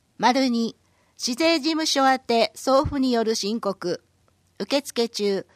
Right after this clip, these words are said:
三月十六日月曜まで。丸三、窓口での申告。土曜、日曜、祝休日を除く。なお、受付期間の最初、最後の一週間や、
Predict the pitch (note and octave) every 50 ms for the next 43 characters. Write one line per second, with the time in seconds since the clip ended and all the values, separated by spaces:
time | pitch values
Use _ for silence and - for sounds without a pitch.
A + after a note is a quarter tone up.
0 | _ _ _ _ _ _ - - D#4 E4+ E4+ D4+ C4 A3 - F3+ D#3+ - F3+ G#3
1 | A3+ A3 A3 G#3 - F#3+ F#3 F#3+ E3+ - - E3 D#3+ - - G3 - - C4+ D4+
2 | C#4+ C4 A3+ F3+ F3 E3 D3+ C#3+ A2 - _ _ _ _ _ _ _ _ _ _
3 | _ _ _ _ _ _ _ - F3+ A3 A#3 C4 B3+ - - A#3 G#3+ G#3+ G#3 -
4 | _ _ _ _ _ _ _ _ _ - - G#3 A3+ D#4+ E4 C#4+ D4 - - G#3
5 | F#3 F#3 E3+ D#3+ D#3+ - - F#3 G#3 G#3 - G3 F#3 - - F3 E3 B2+ - _
6 | _ _ _ _ _ _ _ - G#3+ A#3 B3 C#4 D#4 D4+ C4+ A#3 F3+ - - -
7 | - F#3+ G3+ - - C#4+ C#4 C4 A#3+ A3 F3+ C3+ G2 - _ - - - D4+ D4
8 | - D4 A#3 - - C4+ C4+ C#4 A3 C4 C4 - - A#3 A#3+ A3+ G#3+ G3+ F#3+ F3
9 | G#3 G#3 - - - F3 C#3+ - _ _ _ _ _ _ _ _ _ _ _ _
10 | _ _ _ _ _ _ - A#3+ B3 A3 F#3+ D#3 F3 - - - _ _ - -
11 | A3 - D#4+ D#4 - - E4 D#4+ - C#4+ - D#4 C#4+ B3 A3 G3+ F3+ E3+ - -
12 | G3+ A3 A#3+ A#3 - - G3 F#3+ F3 - _ - - - A3+ C4 C#4 C4 - G#3+
13 | F#3+ E3+ D3+ C#3 A#2+ - _ _ F#3 F#3+ - - - D#4 D4+ C4 - - F#3 E3+
14 | D#3 D3 C#3+ C3+ D3+ D#3